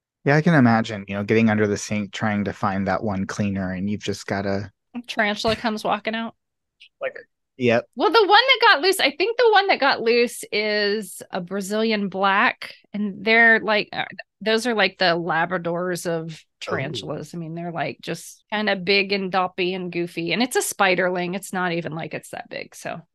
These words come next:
Speaker 2: it's all good. No biggie. I'm sure one of the cats has eaten it by
Speaker 1: <laughs>
Speaker 2: now if it got out.
Speaker 1: Do we need to kill them?
Speaker 2: So my belief on spiders, on any spider, is no, you do not need to kill it.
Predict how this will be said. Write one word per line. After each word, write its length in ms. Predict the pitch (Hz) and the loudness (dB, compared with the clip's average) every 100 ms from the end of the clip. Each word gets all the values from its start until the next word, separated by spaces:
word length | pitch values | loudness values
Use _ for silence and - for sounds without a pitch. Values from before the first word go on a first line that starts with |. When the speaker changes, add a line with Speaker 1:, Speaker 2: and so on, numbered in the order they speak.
| _ | _
Speaker 2:
it's 80 | - | -12
all 120 | - | -12
good. 280 | - - - _ | -12 -16 -20 _
No 220 | 294 302 226 | -2 2 2
biggie. 420 | 165 - - 165 _ _ | 0 -2 -12 -14 _ _
I'm 140 | 254 254 | 0 0
sure 280 | - 269 | 4 4
one 160 | 240 226 | 4 2
of 60 | 196 | -2
the 80 | |
cats 380 | 196 185 175 - | -6 -4 -4 -6
has 160 | 180 170 | -10 -8
eaten 240 | 160 - | -8 -8
it 80 | - | 0
by 140 | 147 | 2
Speaker 1:
<laughs> 0 | |
Speaker 2:
now 280 | 277 - 208 | 4 2 0
if 120 | 170 | -4
it 80 | - | -8
got 200 | - - | -8 -8
out. 220 | - - _ _ _ _ _ _ - | -8 -10 _ _ _ _ _ _ -12
Speaker 1:
Do 180 | 123 131 | 2 6
we 100 | 131 | 6
need 260 | 135 139 135 | 6 4 2
to 520 | - 131 123 123 131 - - | 2 4 6 4 0 -8 -2
kill 200 | 135 131 | 0 2
them? 300 | 143 165 156 - - - _ - | 0 -4 -8 -20 -20 -20 _ 2
Speaker 2:
So 100 | 240 | 4
my 340 | 247 262 320 | 6 6 4
belief 420 | 330 311 302 311 | 2 4 2 4
on 240 | 269 247 262 | 2 2 0
spiders, 640 | - 214 202 202 226 240 | -2 2 2 0 -2 -4
on 180 | 202 185 | -6 -4
any 220 | 196 202 | -6 -6
spider, 520 | 202 - 165 175 185 | -6 -4 -2 0 0
is 460 | 185 202 190 185 190 | -2 -2 -2 -2 -4
no, 240 | 202 202 | -2 0
you 220 | 226 220 | 0 -2
do 120 | 202 202 | -2 -2
not 280 | 208 269 | -2 -2
need 220 | 196 175 - | -2 -4 -6
to 100 | 180 | -10
kill 260 | - 160 | -6 -4
it. 240 | 190 214 | -2 -2